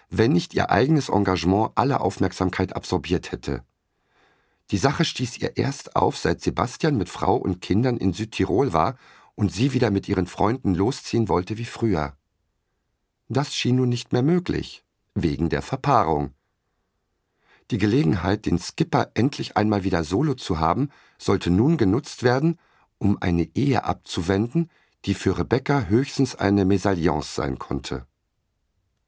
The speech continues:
Ohne überhaupt gefragt zu sein, legte Rebecca etwas sorgenvoll Mütterliches in ihren Ton.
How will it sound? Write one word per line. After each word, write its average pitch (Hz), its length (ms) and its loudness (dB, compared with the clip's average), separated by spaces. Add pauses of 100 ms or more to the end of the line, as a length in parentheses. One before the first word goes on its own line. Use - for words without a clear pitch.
(640)
Ohne 175 240 6
überhaupt 104 340 2
gefragt 165 420 -2
zu - 120 0
sein, 95 360 2 (160)
legte 143 400 0
Rebecca 101 360 0
etwas - 400 -4
sorgenvoll 135 580 2
Mütterliches 95 600 0
in 95 80 4
ihren 98 260 -2
Ton. 69 440 -2